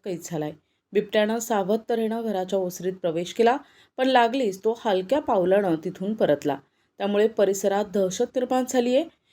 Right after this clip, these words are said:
शेतमळ्यात बिबट्याचा वावर वाढल्यामुळे भीतीचं वातावरण निर्माण झालंय. याच दरम्यान सावजाच्या शोधात असलेल्या बिबट्यानं वस्तीवर प्रवेश करून गोठ्यात बांधलेल्या वासरावर जीवघेणा हल्ला केला. या घटनेमुळे गावात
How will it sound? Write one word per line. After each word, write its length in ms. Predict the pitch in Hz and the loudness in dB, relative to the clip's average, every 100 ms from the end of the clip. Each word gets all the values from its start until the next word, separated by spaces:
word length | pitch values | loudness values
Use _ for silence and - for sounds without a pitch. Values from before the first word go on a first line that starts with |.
| _ - | _ 2
शेतमळ्यात 540 | 285 269 269 247 247 233 | 6 6 4 0 2 0
बिबट्याचा 440 | 220 - 196 208 | -2 -2 0 0
वावर 320 | 196 180 185 190 | 0 2 2 2
वाढल्यामुळे 640 | 175 151 190 247 240 214 | 0 0 0 2 4 4
भीतीचं 440 | 226 208 180 196 | 0 -4 -2 0
वातावरण 520 | 185 160 170 170 185 214 | 0 0 0 -2 0 -2
निर्माण 320 | 214 220 233 | -2 -2 -2
झालंय. 300 | 226 226 302 - _ _ _ | 2 2 2 -4 _ _ _
याच 280 | 254 269 302 | 4 4 6
दरम्यान 380 | 262 214 233 202 | 4 6 4 2
सावजाच्या 680 | 208 247 208 226 247 247 269 | 0 2 2 4 4 4 0
शोधात 320 | 269 202 185 185 - | 0 0 0 -2 -6
असलेल्या 520 | 180 196 214 208 180 - _ _ - | -6 2 4 4 2 -2 _ _ -6
बिबट्यानं 580 | 214 240 - 302 339 381 | -2 -2 -2 0 2 0
वस्तीवर 480 | 330 277 269 262 | -4 -4 0 0
प्रवेश 360 | 262 233 180 185 | 2 2 4 0
करून 380 | - 220 180 165 | 0 -2 -2 -2
गोठ्यात 280 | 185 180 202 190 | -2 0 -2 0
बांधलेल्या 420 | 185 170 180 190 | -2 0 2 2
वासरावर 680 | 190 170 165 - 240 220 185 190 - _ - 233 | 2 0 0 2 4 6 6 4 -6 _ -16 -2
जीवघेणा 500 | 233 302 302 285 247 254 | 2 2 4 2 2 2
हल्ला 240 | 190 160 | 2 2
केला. 280 | 160 156 151 - _ _ _ | 0 -2 -2 -6 _ _ _
या 100 | 208 | 0
घटनेमुळे 580 | 214 214 220 226 226 247 | 2 4 2 2 2 2
गावात 380 | 220 180 185 | 2 0 0